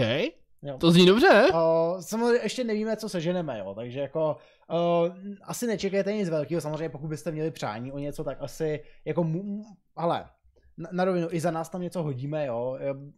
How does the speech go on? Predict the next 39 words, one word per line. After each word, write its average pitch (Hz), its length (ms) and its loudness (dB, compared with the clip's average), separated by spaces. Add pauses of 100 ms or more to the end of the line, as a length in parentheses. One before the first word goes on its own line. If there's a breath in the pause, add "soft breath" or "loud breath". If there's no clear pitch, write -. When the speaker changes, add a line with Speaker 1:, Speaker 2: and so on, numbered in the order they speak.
(300)
Speaker 1:
Já 165 260 -4
přemýšlím 156 540 -6
asi 165 380 -4 (260 soft breath)
o 151 120 -6
tom, 165 120 -4
samozřejmě 160 300 -6
bude 156 180 -4
tam, 156 180 -6 (420)
tam 156 160 -6
mít 165 220 -6
od 131 200 -6
našich 151 340 -10
partnerů 139 480 -6
nějaký 139 340 -8
asi 127 140 -10
periferie 131 600 -8
prostě 139 340 -12
a 143 60 -12
podobně. 135 540 -10 (440)
A 143 300 0
kdybyste 139 320 -4
měli 160 280 0
zájem 143 300 -2
o 160 60 -6
něco 156 200 -4
specifického, 139 680 -8
prostě, 160 420 -4 (220)
<clears throat> 175 200 -2
co 156 100 -6
vám 147 120 -4
partneři 139 400 -4
nedají, 135 300 -4
asi 147 400 -12
není 131 460 -6
problém 131 460 -10
to 139 80 -16
do 135 100 -10
soutěži 135 380 -10
dodat. 165 320 -4